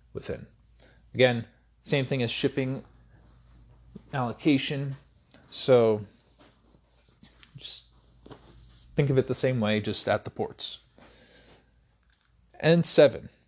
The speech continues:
support activities. Performance of supporting activities needed to carry out the above functions, such as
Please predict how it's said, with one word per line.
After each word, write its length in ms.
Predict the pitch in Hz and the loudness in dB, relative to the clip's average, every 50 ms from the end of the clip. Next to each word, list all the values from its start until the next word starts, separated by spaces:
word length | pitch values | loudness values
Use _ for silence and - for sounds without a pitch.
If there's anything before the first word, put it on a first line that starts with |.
| _ _ | _ _
support 520 | _ - - 117 - - 147 165 147 - - _ - | _ -10 -8 -8 0 4 4 4 4 2 -4 _ -8
activities. 840 | 127 123 - - - 139 117 104 - - - - - - - - - _ _ _ _ _ _ _ _ _ _ _ _ _ _ _ _ _ | -8 -8 -8 -8 -6 -6 -6 -6 -8 -14 -16 -16 -16 -16 -18 -18 -20 _ _ _ _ _ _ _ _ _ _ _ _ _ _ _ _ _
Performance 560 | - 147 131 - 170 170 180 185 190 170 - | -2 -2 4 6 6 6 6 6 2 2 2
of 120 | 165 156 151 | 2 0 0
supporting 420 | - - 131 - 160 156 156 143 | 0 -4 0 2 2 2 2 0
activities 520 | 131 127 - - 147 131 113 117 113 107 120 | -2 -4 0 2 2 2 2 0 -4 -4 -4
needed 220 | 120 120 113 101 | -4 -4 -4 -6
to 60 | 104 101 | -8 -10
carry 400 | - 117 117 117 113 107 - - | -8 -6 -4 -4 -4 -4 -4 -6
out 260 | - 104 95 - _ | -8 -10 -10 -10 _
the 120 | 104 98 | -8 -8
above 340 | 90 92 98 110 113 101 95 | -8 -6 -6 -4 -4 -4 -6
functions, 560 | - - - 117 117 - - - - - - | -8 -10 -8 -8 -8 -8 -10 -12 -14 -12 -12
such 320 | - - - 95 - - 95 | -8 -4 -4 -4 -4 -4 -4
as 340 | 90 - 92 - - - | -4 -2 -4 -4 -6 -8